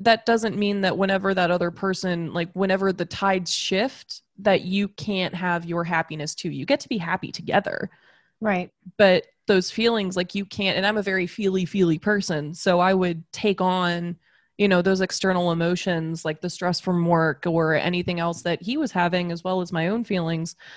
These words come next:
Speaker 1: And that led to me finally going, "You know what? Me doing that, me taking this on is not a benefit to you,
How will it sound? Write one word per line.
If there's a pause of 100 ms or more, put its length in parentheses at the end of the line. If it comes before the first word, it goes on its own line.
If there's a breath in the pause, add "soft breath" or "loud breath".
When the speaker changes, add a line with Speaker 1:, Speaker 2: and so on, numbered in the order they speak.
(260 loud breath)
Speaker 1:
And
that
led
to
me
finally (220)
going,
"You
know
what?
Me (480)
doing
that, (100)
me
taking
this
on (240)
is
not (180)
a
benefit
to
you,